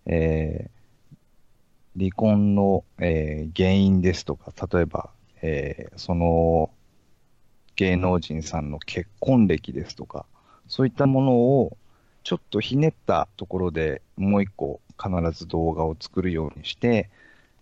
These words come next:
えー、盛り上がってるところ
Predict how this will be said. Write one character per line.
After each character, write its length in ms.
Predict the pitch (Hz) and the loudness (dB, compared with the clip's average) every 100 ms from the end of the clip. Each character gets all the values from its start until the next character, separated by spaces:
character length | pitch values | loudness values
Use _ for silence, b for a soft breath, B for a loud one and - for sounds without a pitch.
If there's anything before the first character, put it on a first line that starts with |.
| _ | _
え 720 | - 80 76 76 76 73 71 - | -2 -2 -2 -4 -6 -8 -10 -12
ー、 40 | _ | _
盛 220 | 95 104 104 | -2 2 2
り 60 | |
上 60 | 101 | 2
が 80 | 101 | -2
っ 40 | |
て 140 | 101 | -2
る 80 | 87 | -2
と 120 | 80 | -2
こ 160 | 90 98 | -4 -2
ろ 280 | 98 87 | 0 -2